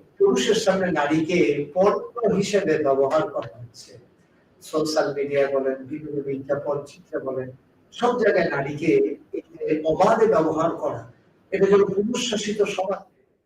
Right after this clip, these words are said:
পুরুষকে সুরসুরি। আমি বলি, তাকে বদনীতি করবে,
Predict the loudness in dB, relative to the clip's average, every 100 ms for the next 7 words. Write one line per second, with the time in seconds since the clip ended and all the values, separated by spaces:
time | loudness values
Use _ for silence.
0 | _ _ -16 -14 -14 -20 _ _ -20 -20
1 | -20 _ _ _ _ _ _ _ _ _
2 | _ -20 -20 _ -14 -12 -14 -18 -20 _
3 | _ _ _ _ _ -20 -20 _ _ _
4 | _ _ -12 -8 -2 -2 -2 -10 -14 -14
5 | -20 -20 -10 -8 -8 -12